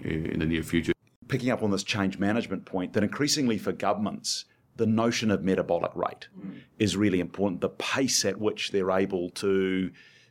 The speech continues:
Speaker 2: do things, listen to citizens, incorporate views, prioritise, et cetera. And Bjarne, one of the things that we were very impressed with you, I mean, I think you had the, the term frenzied reform or, uh, or
Speaker 1: Reform
Speaker 2: something,
Speaker 1: frenzy,
Speaker 2: reform
Speaker 1: yeah.
Speaker 2: frenzy,
Speaker 1: Yeah.
Speaker 2: but,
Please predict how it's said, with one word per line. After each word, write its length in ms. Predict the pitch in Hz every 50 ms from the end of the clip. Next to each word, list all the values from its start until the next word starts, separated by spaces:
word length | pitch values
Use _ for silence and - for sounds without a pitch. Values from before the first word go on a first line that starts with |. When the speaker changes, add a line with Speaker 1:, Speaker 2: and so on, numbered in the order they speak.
| _ _ _ _ _ _ _ -
Speaker 2:
do 180 | 113 113 113
things, 560 | 110 - 113 107 104 104 104 101 98 95 98
listen 300 | 90 101 101 - - 110 95
to 60 | 98
citizens, 600 | - - 107 98 104 98 92 101 98 98 95 95
incorporate 720 | 87 82 - - - 107 92 - 107 98 98 95 90 -
views, 420 | - 95 98 98 101 98 98 98
prioritise, 800 | 98 - 95 90 92 101 104 98 98 98 98 92 92 90 87 87
et 100 | 90 -
cetera. 160 | - - - - - - - - - - - - - _ _ -
And 260 | - 160 160 - 151 131
Bjarne, 380 | 147 156 156 160 156 151 131
one 120 | 135 160 175
of 80 | 175
the 40 | 147
things 120 | 135 113
that 140 | - 123 -
we 480 | 117 120 135 131 123 120 117 113 113 104
were 140 | 104 113 98
very 180 | 113 120 113
impressed 400 | 101 95 101 107 101 - - -
with 140 | 95 92 90
you, 260 | 120 131 123 117 -
I 20 | 92
mean, 100 | 107 117
I 60 | 107
think 160 | 127 131 107
you 120 | 123 135
had 180 | 113 113 110 -
the, 140 | - 101 92
the 180 | - - 101
term 400 | 92 - - 113 104 104 101 95
frenzied 840 | 98 - - - - 113 113 117 117 104 87 95 98 95 92 87 82
reform 540 | 87 87 - - 101 95 92 87 82 85 90
or, 240 | 87 90 90 92
uh, 300 | 92 90 87 90 90 90
or 180 | - - 104 104
Speaker 1:
Reform 40 | 101
Speaker 2:
something, 340 | - - 123 117 117 110 113
Speaker 1:
frenzy, 260 | 113 113 - - -
Speaker 2:
reform 300 | 123 117 - - 135 131
Speaker 1:
yeah. 60 | 117
Speaker 2:
frenzy, 320 | - - 123 117 120 98 101
Speaker 1:
Yeah. 60 | 92
Speaker 2:
but, 200 | 110 104 -